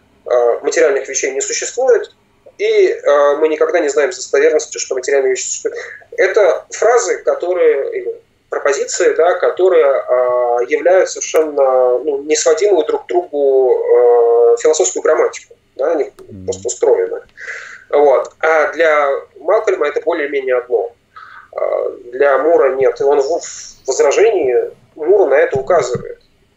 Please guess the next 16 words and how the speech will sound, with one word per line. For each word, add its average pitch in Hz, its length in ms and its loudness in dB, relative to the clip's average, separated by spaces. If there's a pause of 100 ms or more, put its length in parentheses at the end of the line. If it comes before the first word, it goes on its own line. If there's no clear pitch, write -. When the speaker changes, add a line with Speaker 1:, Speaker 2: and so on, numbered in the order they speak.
(580)
Speaker 1:
А, 117 440 -2
он 139 140 2
говорит 185 340 2
о 139 80 2
том, 208 220 2
что, 131 560 -2 (600)
мне 151 260 0
кажется, - 600 0 (160)
я, 214 460 2
э, - 340 -6 (520)
доказал 185 720 2 (140)
несправедливость 180 1200 -2
первого 175 340 2
тезиса, - 460 -8 (380)
первой 165 220 2
пропозиции. - 680 -4